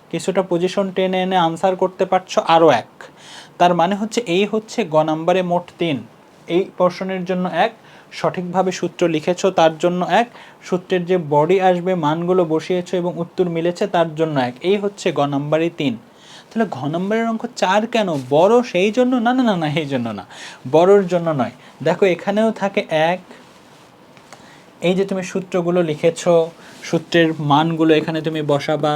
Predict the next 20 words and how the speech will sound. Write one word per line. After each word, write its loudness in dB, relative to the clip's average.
তাই -2
না? 0
হ্যাঁ, -4
সূত্র -4
লিখেছো, 0
সঠিকভাবে 2
সূত্র -2
লিখেছো, -4
সূত্রের -4
মানগুলো 0
সঠিকভাবে -2
বসিয়েছো, -4
তার 2
জন্য -2
থাকবে -6
এক। -2
তোমার 2
যদি -2
উত্তর 0
মেলে 2